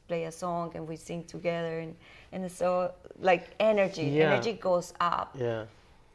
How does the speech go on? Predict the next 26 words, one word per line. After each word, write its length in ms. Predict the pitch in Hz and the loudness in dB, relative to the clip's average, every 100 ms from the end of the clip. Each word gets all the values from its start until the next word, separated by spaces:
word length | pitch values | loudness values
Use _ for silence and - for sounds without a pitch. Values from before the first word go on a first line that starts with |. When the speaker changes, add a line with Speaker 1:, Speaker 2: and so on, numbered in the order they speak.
| - | -4
Speaker 1:
And 260 | 190 180 | -4 0
then 340 | 185 185 180 180 | 2 2 0 0
by 160 | 185 | 0
the 120 | 175 180 | 0 -2
night, 440 | 175 170 180 190 | -2 -2 -4 -4
we, 400 | 180 170 165 160 - | -6 -6 -4 -6 -6
we 160 | 175 | -6
have 280 | 175 185 165 | -4 -6 -8
this, 400 | 175 175 165 - - | -6 -6 -8 -14 -8
uh, 40 | |
uh, 560 | 180 170 165 165 160 165 - - - - - - 180 175 165 175 | -6 -6 -6 -6 -8 -10 -16 -20 -20 -20 -20 -12 -4 -2 -2 -4
Nasib. 480 | 175 175 185 170 240 - | -6 -6 -4 -4 -4 -10
He, 260 | - 185 170 | -12 -8 -8
he 200 | 170 180 | -8 -12
plays 440 | 180 175 175 170 | -2 0 0 -4
these 400 | - 170 - - | -8 -8 -8 -18
whole 380 | - - 180 175 | -20 -6 0 0
instruments, 840 | 185 175 - 175 170 185 - - - - - - _ _ | 0 -8 -8 -6 -6 -6 -12 -16 -18 -20 -20 -20 _ _
which 280 | - 185 185 - | -6 -6 -6 -4
are, 320 | 180 170 165 - | 0 0 -2 -6
like, 160 | 165 - - - | -8 -8 -20 -12
calm-, 340 | 175 170 170 - | -8 -8 -10 -14
calming 280 | 190 170 165 | -10 -6 -2
down 360 | 120 175 107 | -2 -2 -2
your 120 | 107 - | -4 -2
Speaker 2:
Wow, 140 | 131 | 2